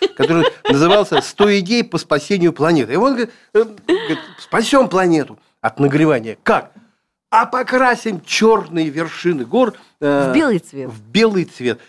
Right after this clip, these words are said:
Speaker 1: Ну, и там где-то подножие, подножие тоже. А идея такая же, как с баранами. Потому что белый цвет будет отражать, э, солнечные лучи и препятствовать,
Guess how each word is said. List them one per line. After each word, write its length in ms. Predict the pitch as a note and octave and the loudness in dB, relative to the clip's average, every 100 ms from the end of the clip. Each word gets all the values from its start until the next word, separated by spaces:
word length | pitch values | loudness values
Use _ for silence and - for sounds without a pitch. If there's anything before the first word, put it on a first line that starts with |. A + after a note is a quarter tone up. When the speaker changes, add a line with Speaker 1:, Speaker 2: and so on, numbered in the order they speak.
| _ | _
Speaker 1:
Ну, 160 | C4 G3+ - - | 0 0 -2 -8
и 100 | G3+ | -4
там 200 | E3+ B2+ | -4 -4
где-то 320 | C3 C3+ A#2 - - E3+ E4+ - A#4+ | -4 -6 -6 -20 -10 -4 -4 -2 -2
подножие, 640 | - C3+ E3+ G4 E4 F#3+ F#3+ | 0 0 2 2 2 2 0
подножие 540 | F3 D#3+ A3 G3 F3+ | 0 0 0 0 0
тоже. 240 | F3 D#3 - | 0 -2 -6
А 120 | A2+ | -16
идея 260 | A#2 C3+ F3 | -6 -2 0
такая 340 | G#3 G#3 C4 | 0 2 0
же, 80 | B3 | 2
как 160 | B3+ A#3 | -4 -2
с 40 | |
баранами. 560 | A#3 C4+ C4+ A#3 D3 - _ | -2 0 2 0 -2 -8 _
Потому 140 | - | -20
что 100 | G#2 G#2+ | -20 -6
белый 340 | C#3+ D3 D3 | -6 -2 -6
цвет 420 | C#3+ D3 A#3+ B3 - _ | -4 -2 0 -2 -6 _
будет 280 | G#2+ G#3+ A3+ | 0 0 0
отражать, 640 | - B2+ A2 G2 C#3 G3+ G3+ _ _ _ | -8 -12 -16 -12 -4 -4 -4 _ _ _
э, 140 | A2+ A2+ | -12 -12
солнечные 580 | - C#3 A#2 A2+ A2 G#2 | -2 -2 -2 -8 -16 -16
лучи 300 | G#2 C4 C4+ | -6 -2 -2
и 40 | |
препятствовать, 580 | - A#2+ F3 A3+ - | -4 -6 -2 -4 -6